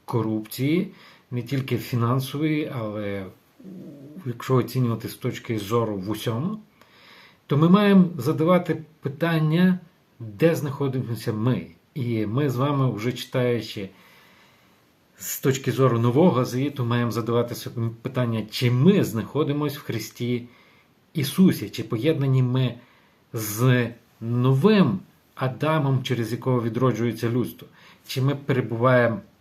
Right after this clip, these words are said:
в старому Адамі, в зіпсуті. П'ятий вірш.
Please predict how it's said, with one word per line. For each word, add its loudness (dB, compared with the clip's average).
в -20
старому 4
Адамі, -2
в -10
зіпсуті. -6
П'ятий 4
вірш. -2